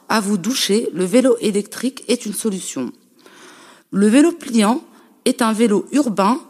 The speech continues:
ce mode de déplacement en zone urbaine qui alterne le déplacement à vélo et trajet en transport en commun. Il se plie pour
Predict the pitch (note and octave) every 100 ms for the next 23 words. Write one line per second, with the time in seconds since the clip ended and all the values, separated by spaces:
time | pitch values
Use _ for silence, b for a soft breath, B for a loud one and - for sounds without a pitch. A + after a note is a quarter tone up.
0 | B B B B - - G3 A#3+ A3+ G3
1 | G3 C4+ B3 A#3 A3+ A3+ D#4 - - F#3+
2 | F3 G3+ F#3+ - B3 G3+ F#3+ A3 C#4 -
3 | - - - A#3 - A3+ G3+ E3 D#3 A#3
4 | A#3+ A#3 A3+ A#3 A3+ - F3 D3+ G3+ F#3
5 | A#3+ - B B - E3+ D#3 - - B3
6 | A3+ A3 - F3 F3 A3 A3+ G#3+ A3+ G#3+
7 | F3 C#3 A2 - _ _ - G#3+ - G#3+
8 | G#3+ A3 D4+ - B B B - G3+ -